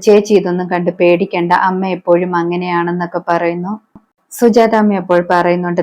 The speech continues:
"നമുക്ക് ജ്യോതിഷനെ വിളിച്ച് കാര്യം തിരക്കാമെന്ന്." നിത്യയും അത് തന്നെ പറയാണ്. "അല്ലെങ്കിൽ എനിക്ക് സമാധാനമില്ലെന്നൊക്കെ" പറയുന്നു.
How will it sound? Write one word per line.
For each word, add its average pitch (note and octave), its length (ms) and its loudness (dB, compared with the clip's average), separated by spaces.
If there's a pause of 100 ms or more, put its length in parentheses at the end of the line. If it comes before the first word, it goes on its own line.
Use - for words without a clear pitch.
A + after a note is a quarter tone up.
"നമുക്ക് F#3 260 -4
ജ്യോതിഷനെ F3 640 0
വിളിച്ച് E3+ 320 -2
കാര്യം F3 440 -2
തിരക്കാമെന്ന്." F3 680 -2 (120)
നിത്യയും G3 500 0
അത് E3+ 180 -2
തന്നെ F3+ 340 -4
പറയാണ്. E3+ 580 0 (520)
"അല്ലെങ്കിൽ G3+ 420 2
എനിക്ക് F3+ 220 -2
സമാധാനമില്ലെന്നൊക്കെ" F3+ 1200 -2
പറയുന്നു. F3 480 -2